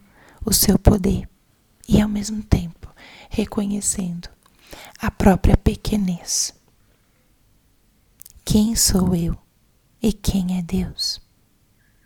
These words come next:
Que oração linda e que exercício lindo para fazermos hoje.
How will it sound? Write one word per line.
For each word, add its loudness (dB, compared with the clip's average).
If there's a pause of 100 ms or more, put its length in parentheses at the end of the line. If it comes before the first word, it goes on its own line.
(2000)
Que 4
oração 0
linda -4 (180)
e -4
que -2
exercício -2
lindo -2
para -8
fazermos -4
hoje. -4